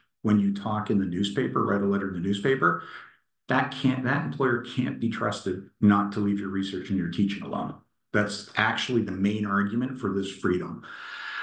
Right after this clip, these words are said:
The second is it's necessary to allow in, uh, criticism of internal policies and processes. I'm an English professor. I'm not a management professor.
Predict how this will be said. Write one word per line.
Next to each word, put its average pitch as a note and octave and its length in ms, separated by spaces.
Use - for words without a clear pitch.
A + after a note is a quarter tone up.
The - 80
second F#3+ 480
is G#2+ 420
it's A2+ 360
necessary A#2+ 680
to A2+ 140
allow G#2 460
in, A2 340
uh, G#2 220
criticism G#2 500
of G2+ 180
internal G#2 440
policies F#2 580
and F2 140
processes. - 680
I'm A2+ 160
an G2+ 100
English G#2 300
professor. F#2 500
I'm G2 160
not G2+ 200
a - 20
management G2 520
professor. C#3 640